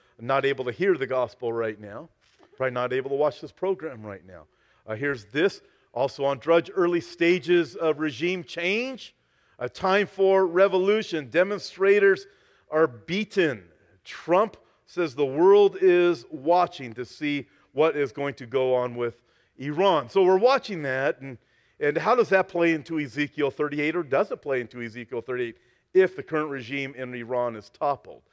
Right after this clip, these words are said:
and there's a peaceful movement in Iran? Wouldn't that be a remarkable thing? Wow, that sure would. So what else? Two thousand seventeen. A spiritual awakening shakes Trump White House, biggest in over one hundred years.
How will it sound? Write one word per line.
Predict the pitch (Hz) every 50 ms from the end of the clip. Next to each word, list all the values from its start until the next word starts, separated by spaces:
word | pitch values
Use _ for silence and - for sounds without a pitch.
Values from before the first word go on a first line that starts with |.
| _ _ _ _
and | - 120 123 123
there's | 120 117 104 110
a |
peaceful | - _ - 170 175 151 - - 131 120 107 117
movement | 151 220 233 151 127 127 117
in | 107 107
Iran? | 107 101 101 98 104 120
Wouldn't | 160 262 294 -
that | 175 175 220 -
be | 262 240
a | 214
remarkable | 175 165 160 151 160 175 202 196 - 185 190 185
thing? | - 196 202 233 285 285 _ _ _ _ _ _ _ _ _ _ _
Wow, | - 196 226 180 131 101 85 - -
that | 131 170 185
sure | - - 196 185 170
would. | 160 175 180 156 123 95 - _ _ _ _ _ _ _ -
So | 220 233
what | 233 247 254 254
else? | 262 262 - - - - _ _ -
Two | - 240
thousand | 226 - 220 208 208 196 180 202
seventeen. | 156 - - 202 190 180 180 160 - - 185 160 117 87 67 _ _ _ _ _ _ _ _ _ _ _ _ _ _ -
A | 117 120
spiritual | - - - 165 185 208 226 208 - 226 220 214 202
awakening | 185 170 180 196 226 226 - 214 180 175 156
shakes | - - - 190 180 165 -
Trump | - - - 202 202 196 -
White | 180 180 190 220 196
House, | 180 156 147 120
biggest | 117 113 165 196 190 214 - - 160
in | 160
over | 170 175 165 165
one | 160 175 160
hundred | 147 165 156 151 170
years. | 202 151 123 -